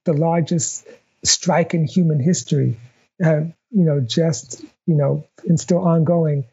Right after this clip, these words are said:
a few months ago. So I wanna hear you talk a little bit about,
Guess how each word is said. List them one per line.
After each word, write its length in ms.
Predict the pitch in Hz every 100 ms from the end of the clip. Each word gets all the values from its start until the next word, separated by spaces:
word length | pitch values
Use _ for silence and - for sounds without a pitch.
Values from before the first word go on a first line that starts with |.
| _ _ -
a 80 | 165
few 160 | -
months 280 | 151 190 196
ago. 340 | 160 135 131 - - -
So 340 | - - 180 180 - _ - _ -
I 60 |
wanna 400 | 185 196 240 233
hear 280 | - 143 220
you 140 | 214 185
talk 280 | 190 190
a 40 | 190
little 180 | 196 220
bit 120 | 202
about, 480 | 151 180 185 -